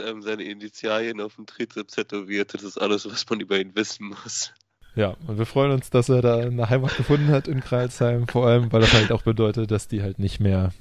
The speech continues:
Speaker 2: bei uns ist. Was ich da nur irgendwie so, also als der,
Speaker 1: <laughs>
Speaker 2: als der zu uns gekommen ist damals, ne?
Speaker 1: Ja.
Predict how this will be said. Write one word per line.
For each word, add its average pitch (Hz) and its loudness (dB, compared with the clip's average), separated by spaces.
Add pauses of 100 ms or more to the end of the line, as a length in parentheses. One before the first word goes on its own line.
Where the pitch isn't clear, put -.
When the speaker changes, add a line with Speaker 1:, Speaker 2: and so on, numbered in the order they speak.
Speaker 2:
bei 90 -4
uns 90 -6
ist. - -8
Was 117 4
ich 120 0
da 127 8
nur 165 4
irgendwie 143 2
so, - -4 (100)
also 110 0 (440)
als - 4
der, 143 2 (120)
Speaker 1:
<laughs> - -20
Speaker 2:
als - -2
der 165 6
zu - -4
uns 175 0
gekommen 156 2
ist - -4
damals, 101 0
ne? 156 0 (500)
Speaker 1:
Ja. 131 2